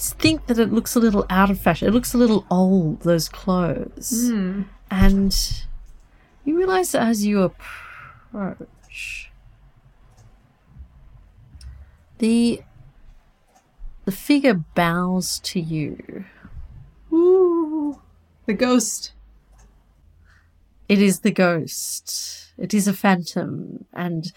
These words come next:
Speaker 1: with no eyes. There's just two piercing black holes where the eyes were, um, but still at least slightly transparent, and, and he bows to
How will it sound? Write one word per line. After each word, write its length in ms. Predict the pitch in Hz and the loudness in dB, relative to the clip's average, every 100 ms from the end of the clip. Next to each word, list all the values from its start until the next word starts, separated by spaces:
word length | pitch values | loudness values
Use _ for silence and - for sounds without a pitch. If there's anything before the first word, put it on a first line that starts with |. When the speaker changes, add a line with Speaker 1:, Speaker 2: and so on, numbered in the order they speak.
| - - - - | -18 -20 -12 -2
Speaker 1:
with 140 | 185 | 2
no 320 | 202 220 214 190 | 2 2 -2 -4
eyes. 680 | 190 202 165 127 - - | -2 -2 -2 -4 -10 -10
There's 140 | 185 180 | -10 -8
just 260 | 202 196 | -8 -10
two 580 | - - 220 214 208 196 | -10 -4 -2 0 0 -2
piercing 720 | - 214 202 196 - 180 165 156 | -4 0 0 0 -2 -2 -2 -2
black 440 | 170 170 175 - | 0 0 0 -4
holes 720 | - - 180 175 170 151 - | -8 -2 0 0 -2 -4 -4
where 160 | 175 160 | -2 0
the 140 | 160 | -4
eyes 540 | - 165 170 170 160 - 165 | -4 -4 -2 -4 -6 -8 -6
were, 420 | 156 147 139 156 _ - - - - _ | -4 -2 -6 -8 _ -20 -20 -20 -20 _
um, 500 | 180 165 165 170 185 - _ | -8 -4 -4 -6 -10 -14 _
but 160 | - - | -16 -12
still 1080 | - - 277 285 285 254 233 214 - - - | -12 -6 -4 -2 -4 -4 -6 -8 -14 -16 -8
at 60 | 247 | -6
least 260 | 277 - | -6 -8
slightly 460 | - 294 294 269 240 | -10 -6 -4 -2 -4
transparent, 1040 | - 214 196 - 196 196 202 175 143 - | -4 -4 -4 -6 -2 0 0 0 -2 -4
and, 240 | 190 190 - | -2 -4 -4
and 220 | 196 180 | -4 -2
he 220 | 196 190 - | 0 -2 -2
bows 600 | - 175 180 180 175 - | -4 -2 -2 -2 -4 -6
to 140 | - | -10